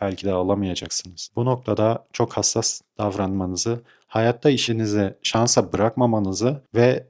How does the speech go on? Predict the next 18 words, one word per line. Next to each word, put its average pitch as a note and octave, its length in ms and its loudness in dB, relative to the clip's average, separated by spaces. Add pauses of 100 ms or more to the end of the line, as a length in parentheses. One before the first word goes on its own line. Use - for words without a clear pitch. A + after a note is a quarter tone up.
adımlarınızı A#2 640 2
sağlam G#2+ 380 2
atmanızı, G2 600 -2
ipleri A2 380 -2
kendi G#2+ 340 0
elinizde G#2 420 -2
olabildiğinizce G2+ 1000 -2
tutmanızı G2+ 520 -6
tavsiye F#2+ 420 -4
ederim. F#2 320 -6 (140)
Bu G#2+ 120 -2
da G#2 260 0 (760)
bugün G#2 460 2 (280)
kaliteli G#2+ 420 0
yetenekler G#2+ 540 0
geliştirerek F#2+ 720 -2
oluyor. F#2 280 -2 (120)
Çokça B2+ 520 2